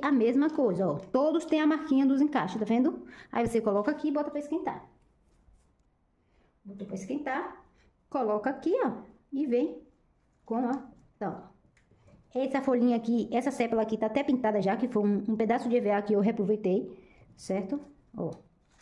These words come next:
Muito fofa também, né, gente? Então, pessoal, aqui nós já, nós já frisamos, certo? Agora, nós vamos pegar aqui, eu não falei pra vocês, mas todos os vídeos aí já tem eu falando, né? Os materiais que eu uso.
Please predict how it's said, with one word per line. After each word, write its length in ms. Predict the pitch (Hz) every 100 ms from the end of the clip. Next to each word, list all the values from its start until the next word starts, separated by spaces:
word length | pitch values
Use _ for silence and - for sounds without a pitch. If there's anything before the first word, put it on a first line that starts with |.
| - _ _ _ _ _ _ _ - - - _ 208
Muito 260 | 214 277
fofa 260 | 262 226 247
também, 380 | 240 254 180 185
né, 160 | 220
gente? 340 | 190 160 - - 196 -
Então, 240 | 302 294
pessoal, 320 | 247 185 160 -
aqui 320 | 247 269 311 415 294
nós 240 | 277 294
já, 340 | 269 285 - -
nós 300 | 233 254 277 - - -
já 240 | 185 240 262
frisamos, 800 | 269 277 214 214 220 330 - - - - - - - _ -
certo? 320 | 202 262 254 - - -
Agora, 640 | 269 233 254 196 - - -
nós 220 | 262 240
vamos 220 | 269 262
pegar 240 | 302 269
aqui, 160 | 226 233
eu 100 | 247
não 80 | 277
falei 220 | 247 226
pra 100 | 220
vocês, 360 | 214 220 240 320
mas 280 | 262 214
todos 240 | - 240 214
os 60 |
vídeos 220 | 202 202 202
aí 60 |
já 120 | 196
tem 160 | 190 196
eu 60 | 196
falando, 360 | 220 214 294
né? 140 | 254 220
Os 60 |
materiais 500 | 208 190 190 196 190
que 160 | - 214
eu 160 | 240
uso. 320 | 262 240 339